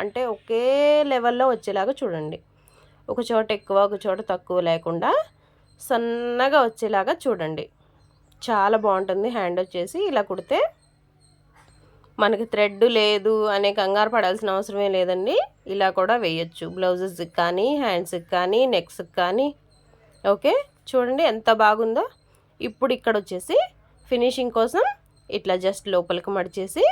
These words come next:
ఒక కుట్టు వేయండి. అంచులు ఉన్నాయి కదా, అంచులు బయటికి కనిపించకుండా లోపలికి మడిచేసి ఒక కుట్టు వేయండి.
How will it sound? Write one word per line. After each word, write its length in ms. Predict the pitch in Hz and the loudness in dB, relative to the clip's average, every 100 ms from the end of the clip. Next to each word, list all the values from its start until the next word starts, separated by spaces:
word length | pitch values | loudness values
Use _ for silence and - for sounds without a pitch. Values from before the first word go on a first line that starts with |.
| 807 - | 0 -8
ఒక 140 | 208 196 208 | -8 -6 -6
కుట్టు 200 | 220 175 | -6 -4
వేయండి. 320 | 160 160 160 - _ _ _ _ _ 214 | -4 -4 -8 -12 _ _ _ _ _ -6
అంచులు 260 | 202 226 202 | -4 -2 -2
ఉన్నాయి 200 | 202 190 190 | 0 2 2
కదా, 140 | 294 440 | 2 4
అంచులు 300 | 220 208 220 220 | 2 0 -4 0
బయటికి 280 | 185 175 - | 0 -2 -4
కనిపించకుండా 680 | 202 185 196 208 - 190 220 508 640 _ _ _ _ - | -4 -2 -4 -4 -4 -4 -2 -4 -6 _ _ _ _ 2
లోపలికి 380 | 269 - 240 208 | 4 4 0 -2
మడిచేసి 400 | 196 185 190 190 339 | -4 -4 -8 -6 -4
ఒక 160 | - 247 | -2 -4
కుట్టు 220 | 208 165 170 | -4 -6 -4
వేయండి. 320 | 160 156 156 | -4 -4 -8